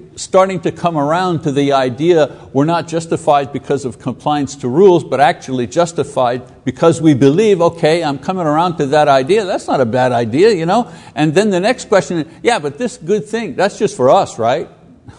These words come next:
<laughs> Surely that's not all for all the Gentiles, not the unwashed masses. Surely this wonderful gift's not for them, just for us.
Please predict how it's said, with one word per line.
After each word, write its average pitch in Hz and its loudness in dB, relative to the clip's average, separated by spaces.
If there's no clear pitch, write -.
<laughs> - -20
Surely 220 2
that's 135 -4
not 185 2
all 165 6
for 131 -4
all 165 4
the 123 -4
Gentiles, 143 -4
not 180 -4
the 156 -4
unwashed 170 -2
masses. 151 -2
Surely 240 6
this 175 0
wonderful 180 0
gift's 165 -2
not 156 -6
for 123 -4
them, 170 -4
just 165 -6
for 147 0
us. 185 2